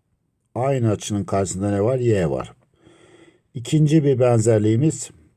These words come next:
Şimdi şurası neydi? Alfa idi. Şuraya teta diyelim. Şimdi buraya da başka bir şey olsun. Şimdi şu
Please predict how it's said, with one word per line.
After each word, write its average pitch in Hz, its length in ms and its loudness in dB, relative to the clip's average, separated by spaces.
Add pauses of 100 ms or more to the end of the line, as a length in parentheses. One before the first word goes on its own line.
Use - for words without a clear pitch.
(120)
Şimdi 117 280 -6
şurası 143 440 0
neydi? 147 460 4 (760)
Alfa 120 460 -2
idi. 107 400 0 (540)
Şuraya 139 360 0
teta 120 380 0
diyelim. 95 400 0 (220)
Şimdi 127 440 -4 (720)
buraya 131 360 0
da 135 320 -2
başka 117 440 0
bir 92 60 -2
şey 85 220 -2
olsun. - 440 -2 (1500)
Şimdi 135 300 -8
şu - 500 0